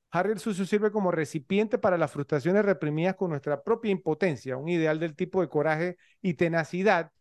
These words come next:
que se necesita para hacer lo correcto, independientemente de las consecuencias personales, y verlo hacer lo que tiene que hacer resulta disfrutable. Vivimos indirectamente, indirectamente a través de él cuando dice y hace las cosas que no podemos decir y hacer,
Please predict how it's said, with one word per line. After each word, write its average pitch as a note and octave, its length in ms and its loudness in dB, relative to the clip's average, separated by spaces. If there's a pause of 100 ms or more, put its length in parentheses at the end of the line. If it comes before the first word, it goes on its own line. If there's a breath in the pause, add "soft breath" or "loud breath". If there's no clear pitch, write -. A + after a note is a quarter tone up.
(220)
que F3 120 0
se F3+ 120 -2
necesita D#3+ 460 0
para F3+ 180 4
hacer E3+ 160 0
lo F3 120 0
correcto, D#3 460 0
independientemente D3 800 0
de E3+ 40 2
las D#3 100 2
consecuencias C3 520 -2
personales, E3+ 600 2 (460)
y F#3+ 120 0
verlo C4 420 6
hacer G#3 240 4
lo A#3+ 120 2
que F3+ 100 0
tiene G#3+ 220 2
que A3 80 2
hacer G3 240 2
resulta D#3+ 360 0
disfrutable. B2+ 640 -4 (720)
Vivimos F#3+ 480 2
indirectamente, G3 1000 2
indirectamente D#3+ 800 2
a F3+ 80 2
través D3+ 340 2
de D#3+ 160 2
él F#3 120 -4
cuando C#3+ 300 0
dice D#3+ 300 0
y D#3 40 2
hace D3+ 180 0
las C#3+ 140 -2
cosas C#3+ 260 -4
que C#3 140 -4
no C3+ 120 -2
podemos D#3 260 0
decir C3+ 280 -6
y C#3 40 0
hacer, D3 360 0